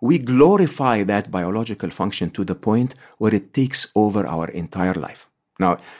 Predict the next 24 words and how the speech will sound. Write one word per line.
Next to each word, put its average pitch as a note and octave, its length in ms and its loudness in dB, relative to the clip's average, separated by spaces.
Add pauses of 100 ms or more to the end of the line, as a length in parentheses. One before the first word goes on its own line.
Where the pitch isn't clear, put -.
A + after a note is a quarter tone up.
(140)
here's E3 340 4
the C#3+ 80 -4
trick. - 360 -8 (460)
If C3+ 180 2
you F3+ 120 4
had F#3 240 4
a C3 60 2
friend, B2+ 520 0 (160)
I G#2+ 120 0
apologize G2+ 760 2
if F#2 140 -6
anyone F#2 600 0
listening F2+ 360 0
to E2+ 140 2
us E2 140 0
is F2+ 100 -2
called F2+ 340 -4
Becky. G2+ 320 0
I, F#2+ 300 0
I G#2 80 -2
call A2 260 2
my F#2 160 2
brain E2+ 300 -2
Becky, - 340 -14